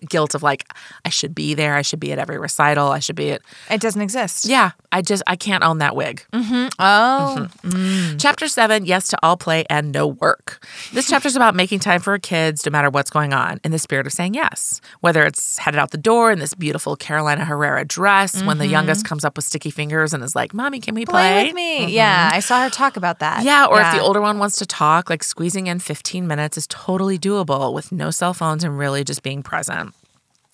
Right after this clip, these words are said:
Speaker 1: She thought it, she found it was much easier to make happen than she thought it would be. And she changed her email signature to read, quote, "Please note, I will not engage in work emails after seven P M or on weekends,"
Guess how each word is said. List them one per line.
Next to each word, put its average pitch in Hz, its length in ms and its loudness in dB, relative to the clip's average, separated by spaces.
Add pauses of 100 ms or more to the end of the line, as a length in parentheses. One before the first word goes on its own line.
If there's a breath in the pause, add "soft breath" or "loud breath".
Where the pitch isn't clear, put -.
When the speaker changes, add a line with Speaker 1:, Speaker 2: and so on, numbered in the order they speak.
(180)
Speaker 1:
She 196 400 0
thought 190 240 2
it, 208 180 2
she - 140 -4
found 196 160 4
it - 20 0
was 185 120 -2
much 175 260 -2
easier 165 320 -2
to 202 120 -6
make 165 160 -4
happen 151 300 -4
than 147 120 -4
she - 140 -6
thought 135 220 2
it 131 80 -2
would 147 140 -6
be. - 320 -8 (640 loud breath)
And 170 200 0
she 202 100 -2
changed 247 300 -2
her 240 140 2
email 359 240 0
signature 165 420 -2
to 151 100 -4
read, 143 320 0 (160)
quote, 139 380 0 (100)
"Please 226 320 0
note, 165 400 2 (120)
I 160 100 2
will 160 100 0
not 151 180 4
engage 175 300 0
in 156 80 0
work 151 200 2
emails 143 440 -2
after 147 220 -2
seven 165 300 -2
P 196 160 -4
M 147 120 -2
or 147 120 2
on 147 140 2
weekends," - 480 -4